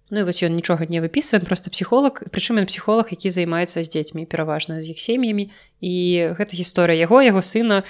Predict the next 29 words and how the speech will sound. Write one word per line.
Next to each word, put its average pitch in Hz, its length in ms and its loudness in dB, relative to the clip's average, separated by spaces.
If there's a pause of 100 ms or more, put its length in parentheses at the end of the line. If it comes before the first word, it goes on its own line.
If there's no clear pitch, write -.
(160)
і 185 80 -2
як 170 160 2
вось 165 140 -2
чалавек, 175 420 2
маючы 165 240 0
такую 185 240 0
адукацыю, 247 480 4
не 214 80 4
заўсёды 202 400 2
можа 185 240 2
разабрацца 185 480 2
з 175 80 -4
уласнымі 156 480 -2
асабістымі 180 480 -2
праблемамі 220 500 2
і 190 60 0
праблемамі 180 460 2
ў - 20 -6
сваёй 165 240 -2
сям'і. 160 380 -4
Але 214 320 4 (240)
вельмі 165 240 -2
дасціпна, 220 560 0 (240)
смешна 180 720 0
і 160 400 -4 (500)
з 185 140 -6
задавальненнем 196 560 4
чытаецца 165 420 -2
дарослым. 147 460 -6